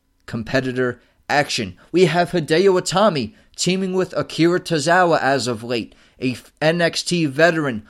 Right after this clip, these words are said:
looking to get himself back on track in the world of W W E.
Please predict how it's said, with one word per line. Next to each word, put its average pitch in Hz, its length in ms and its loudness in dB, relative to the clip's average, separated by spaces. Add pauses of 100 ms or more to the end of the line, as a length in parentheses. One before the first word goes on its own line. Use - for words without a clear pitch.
(140)
looking 156 320 2
to 139 80 -10
get 151 200 2
himself 143 520 -2
back 143 240 0
on 143 160 -2
track 139 440 -2
in 143 120 -4
the 135 80 0
world 135 400 2
of 120 240 -2
W 127 340 -2
W 131 460 0
E. 113 200 0